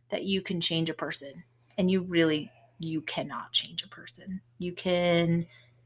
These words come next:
push them, you can encourage them, you can be there for them,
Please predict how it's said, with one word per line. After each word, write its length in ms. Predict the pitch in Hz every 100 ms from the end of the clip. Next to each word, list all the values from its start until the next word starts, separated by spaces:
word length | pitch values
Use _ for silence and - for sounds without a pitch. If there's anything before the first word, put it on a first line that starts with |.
| _ -
push 260 | - 175
them, 460 | - 226 247 262 262
you 100 | 226
can 280 | 190 - 143 -
encourage 680 | 165 151 208 214 262 233
them, 520 | 226 240 247 254 254 240
you 100 | 165
can 200 | - 143
be 280 | 165 185 214
there 220 | 226 233
for 180 | 233 233
them, 480 | 233 233 233 226